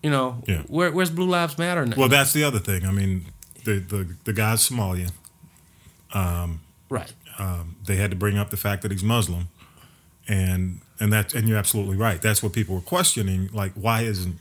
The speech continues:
Speaker 2: Blue Lives Matter involved? And on the other hand, it's like, well, they say, "Well, why ain't Black Lives Matter?"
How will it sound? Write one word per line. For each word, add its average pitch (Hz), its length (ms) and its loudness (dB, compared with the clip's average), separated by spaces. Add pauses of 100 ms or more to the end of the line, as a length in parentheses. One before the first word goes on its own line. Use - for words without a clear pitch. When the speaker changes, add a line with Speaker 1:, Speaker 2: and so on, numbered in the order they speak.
(120)
Speaker 2:
Blue 104 180 2
Lives 98 280 2
Matter 113 360 4
involved? 104 540 -2 (260)
And 110 140 2
on 107 100 4
the 123 120 4
other 175 160 2
hand, 107 260 0
it's 101 120 -4
like, 101 240 -2
well, 90 220 -2
they 98 140 -2
say, 98 180 -2
"Well, 73 200 -10
why 78 260 -4
ain't 127 120 -2
Black 170 240 0
Lives 82 260 -4
Matter?" 80 220 -10